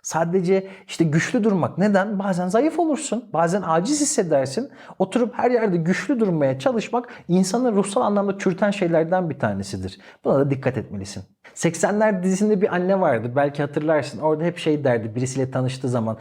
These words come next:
Sigortalı bir işte çalışıp çalışmadığını söylerdi, sorardı. Şimdi burada şöyle bir durum var. Bazı insanlara göre işin varsa, maaşın varsa, karnın doyuyorsa aman dikkat çekme, aman sorun çıkarma, aman Ali Rıza Bey ağzımızın tadı bozulmasın,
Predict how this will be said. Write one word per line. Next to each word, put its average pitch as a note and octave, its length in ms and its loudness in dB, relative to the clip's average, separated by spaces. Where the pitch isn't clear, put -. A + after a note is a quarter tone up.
Sigortalı E3+ 600 2
bir D#3 60 2
işte E3+ 260 0
çalışıp D#3+ 340 0
çalışmadığını B2 800 0
söylerdi, A2 500 -2
sorardı. A#2 560 0
Şimdi C#4+ 460 0
burada D#4 340 2
şöyle C#4+ 300 -2
bir G#3 100 -2
durum G#3+ 320 2
var. A#2 220 0
Bazı C4 260 2
insanlara A#3 480 0
göre E3+ 360 2
işin D4 340 0
varsa, C4+ 380 2
maaşın C4 580 0
varsa, G#3 420 0
karnın G#3+ 460 0
doyuyorsa E3 480 2
aman B3 340 0
dikkat G#3 380 -8
çekme, C3 560 -4
aman G#3+ 260 0
sorun G#3 340 0
çıkarma, D3+ 580 -2
aman A3+ 280 0
Ali G3+ 160 0
Rıza F#3+ 360 2
Bey F#3 220 2
ağzımızın E3 440 0
tadı D#3+ 280 -4
bozulmasın, D3+ 560 -2